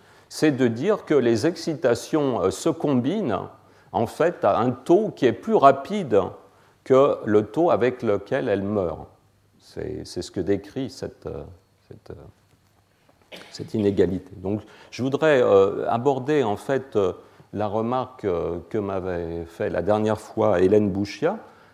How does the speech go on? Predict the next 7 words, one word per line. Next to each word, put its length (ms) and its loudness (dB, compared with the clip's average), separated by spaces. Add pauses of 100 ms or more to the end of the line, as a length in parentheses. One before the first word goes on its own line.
(220)
Donc, 400 -2
euh, 280 2 (380)
le, 380 2
la 140 0
raison 400 -2
pour 180 -2
laquelle, 540 0